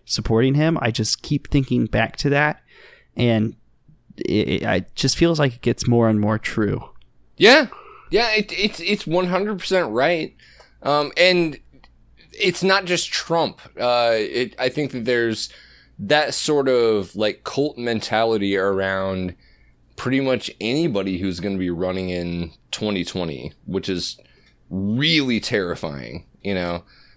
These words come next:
Speaker 2: Uh, I, I think we're getting to the point where yeah, Trump's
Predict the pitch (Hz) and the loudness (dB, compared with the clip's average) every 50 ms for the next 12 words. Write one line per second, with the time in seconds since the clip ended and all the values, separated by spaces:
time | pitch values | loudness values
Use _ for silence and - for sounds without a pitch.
0 | _ - - 104 104 104 98 87 104 117 120 - - 120 113 143 143 135 127 123 | _ -8 -4 -2 0 0 0 2 2 0 0 0 -2 -2 -2 -2 -2 0 0 0
1 | 113 113 113 113 113 110 104 95 92 - - 110 107 107 - - 95 98 92 92 | 2 0 0 0 0 0 -2 -2 -4 -4 -4 -2 -2 -2 -2 -2 -2 0 0 2
2 | 90 90 90 - _ - - - _ _ - - 127 123 110 - - - 110 110 | 0 0 -2 -4 _ -20 -20 -20 _ _ -4 2 4 4 4 2 0 -8 -20 -20
3 | _ - - - - - 214 220 220 208 160 - - | _ -6 -4 -2 2 2 4 4 4 2 0 -2 -2